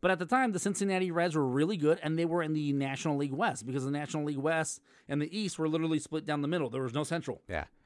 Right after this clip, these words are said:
Speaker 2: For me, it comes down to a lot. I don't know if you've met any, uh, California Yankee fans,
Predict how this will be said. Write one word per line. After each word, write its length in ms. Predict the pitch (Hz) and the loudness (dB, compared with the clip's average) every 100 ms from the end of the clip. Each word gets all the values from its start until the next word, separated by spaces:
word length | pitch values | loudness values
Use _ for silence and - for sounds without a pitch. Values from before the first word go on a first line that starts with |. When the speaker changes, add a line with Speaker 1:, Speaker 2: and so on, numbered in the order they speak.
| _ - | _ 4
Speaker 2:
For 140 | 156 | 6
me, 120 | 156 208 | 8 8
it 100 | - | 10
comes 220 | 175 156 | 6 8
down 220 | 135 135 | 8 8
to 260 | 147 139 117 | 6 8 8
a 20 | |
lot. 280 | 110 107 113 | 8 6 6
I 120 | 117 | 2
don't 80 | 131 | 2
know 80 | 139 | 2
if 80 | |
you've 160 | 123 104 | 2 0
met 240 | 104 101 101 | 2 0 0
any, 540 | 101 104 98 95 95 104 | -2 -2 -2 -2 -4 -2
uh, 340 | 95 90 90 - _ - | 0 2 0 -6 _ 0
California 800 | 117 101 107 - 95 92 110 | 4 6 6 4 2 4 4
Yankee 360 | 117 120 123 127 | 4 4 2 0
fans, 500 | - 135 135 135 | 2 2 2 -2